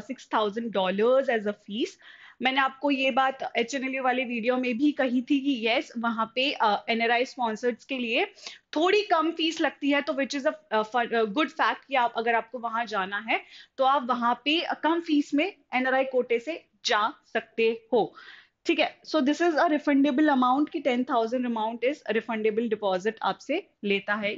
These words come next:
ये कॉलेज, जो आपको apparently fi-, फिफ्थ ईयर के बाद आपको, अगर आपने ऐसा, uh, कुछ भी, uh,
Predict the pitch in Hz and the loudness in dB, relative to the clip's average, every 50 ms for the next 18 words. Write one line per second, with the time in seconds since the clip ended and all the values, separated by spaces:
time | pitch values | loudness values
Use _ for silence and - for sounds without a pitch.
0 | 240 247 262 254 - 202 170 - - - _ - - - _ _ _ _ _ _ | -6 -8 -8 -6 -4 -4 -4 -4 -8 -10 _ -10 -10 -10 _ _ _ _ _ _
1 | _ _ _ _ - 208 254 320 - 277 262 - - - 330 320 311 311 269 220 | _ _ _ _ -6 -2 0 2 4 4 2 0 0 0 0 0 2 2 0 0
2 | 214 214 226 254 311 403 - _ - 269 220 208 226 233 220 240 - 302 311 - | 0 0 -2 -4 -4 -6 -8 _ -2 0 2 2 2 0 -2 -4 -4 -6 -4 -2
3 | 320 294 254 233 - 247 226 196 202 190 214 302 311 294 240 - _ - - - | 0 0 0 0 0 -4 -2 0 2 2 2 2 2 0 0 -2 _ -4 -2 -2
4 | 240 220 254 254 247 240 247 247 254 247 226 233 262 247 240 240 - 214 220 208 | 0 0 2 2 2 0 0 0 -2 -2 0 0 0 0 0 0 0 0 -2 -2
5 | 214 - 277 277 220 - 262 - 330 330 311 311 311 - 208 214 208 202 | -2 0 -2 0 0 -2 -2 2 2 2 2 0 -2 -2 0 0 0 0